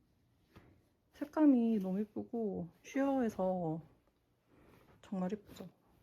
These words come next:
줄 때문에 호돌이가 자꾸 <laughs> 따라와요. 바로 입어볼게요. 마지막은 오브 베이지 드레스 입어봤는데 약간 쉬폰 소재라 약간 자칫하면 좀 느끼해 보이고 그래서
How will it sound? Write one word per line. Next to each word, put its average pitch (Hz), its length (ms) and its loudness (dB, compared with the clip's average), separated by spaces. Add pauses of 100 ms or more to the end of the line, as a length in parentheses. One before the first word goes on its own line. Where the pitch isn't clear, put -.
(160)
줄 185 260 -8
때문에 208 280 -2
호돌이가 240 400 -2
자꾸 180 240 -2
<laughs> - 320 -8
따라와요. 214 500 -2 (760)
바로 185 240 0
입어볼게요. 175 640 -4 (1040)
마지막은 190 600 -8
오브 202 240 -4
베이지 175 640 -6
드레스 196 340 -10
입어봤는데 180 720 -8 (920)
약간 180 160 -10
쉬폰 330 500 -6
소재라 185 800 -6 (1000)
약간 165 380 -8 (120)
자칫하면 190 720 -6
좀 160 420 -8
느끼해 190 420 -6
보이고 165 340 -10
그래서 175 480 -8